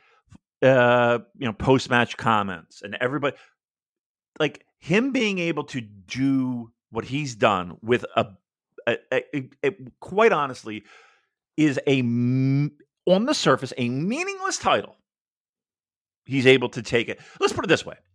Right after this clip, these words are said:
What Zack has done for the T V title, can you say the same thing for, oh, I don't know, Kenny Omega? <laughs> You know what I mean?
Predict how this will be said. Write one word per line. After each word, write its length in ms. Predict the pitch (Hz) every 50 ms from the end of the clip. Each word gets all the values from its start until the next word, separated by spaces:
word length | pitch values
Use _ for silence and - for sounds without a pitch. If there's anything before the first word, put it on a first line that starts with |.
| _ _ _ _ _ _ _ _ _ _ _ _ _ _ _ _ _ _ _ _ _ _ _
What 380 | - 143 175 226 311 349 349 _ _ _ _ _ _ _ _ _ _ _ _ _ _ _ _ _ _ _ _ _ _ _ _ _ _ _ _ 139
Zack 380 | 120 113 139 151 156 180 -
has 180 | - 131 117 107
done 320 | 95 104 90 90 92 92 -
for 160 | _ - - 139
the 100 | 113 117
T 300 | 104 - - 185 175 156 139
V 160 | 131 127 117
title, 480 | - - 92 87 85 82 82 80 - _ _ _ _ _ _ _ _ _ _ _ _ _ _ _ _ _ _ _ -
can 180 | - 175 180
you 160 | 226 320 403
say 220 | 427 - - 339 302
the 100 | 226 190
same 300 | - - 202 208 214 214
thing 380 | - - 127 131 156 175 196
for, 500 | 190 - - 127 117 110 104 104 98 98 - _ _ _ _ _ _ _ _ _ _ _ _ _ _ _
oh, 200 | - 440 403 254
I 120 | 185 151 139
don't 160 | 101 92 87
know, 240 | 78 78 107 143 - -
Kenny 260 | - - 156 151 180
Omega? 360 | 165 139 131 131 151 208 403 440
<laughs> 1600 | - _ _ _ _ _ _ _ _ _ _ _ _ _ _ _ _ _ _ _ _ _ _ _ _ _ _ _ _ - - -
You 60 | -
know 140 | 254 240 285
what 100 | 311 302
I 60 | 277
mean? 120 | 277 294